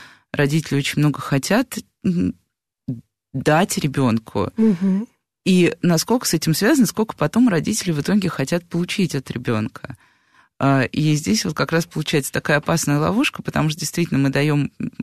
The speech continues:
Speaker 1: очень, ну, часть родителей дает детям невероятно много,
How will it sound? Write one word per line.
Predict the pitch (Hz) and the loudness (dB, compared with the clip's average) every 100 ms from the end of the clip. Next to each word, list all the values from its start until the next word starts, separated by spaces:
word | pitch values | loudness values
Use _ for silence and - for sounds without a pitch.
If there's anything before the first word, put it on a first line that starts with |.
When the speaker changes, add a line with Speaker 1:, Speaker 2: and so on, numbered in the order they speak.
| - | -4
Speaker 1:
очень, | 147 - - | -2 -2 -4
ну, | - 165 131 123 _ _ _ | 0 2 2 -2 _ _ _
часть | - 135 120 - | -2 -2 0 -4
родителей | 127 127 - 123 | -6 -6 -6 -2
дает | 131 131 | 0 0
детям | 135 127 131 127 - - _ - | -2 -2 -4 -6 -10 -20 _ 0
невероятно | 175 170 180 170 139 - | 2 4 4 4 2 2
много, | 165 233 339 294 | 4 4 2 0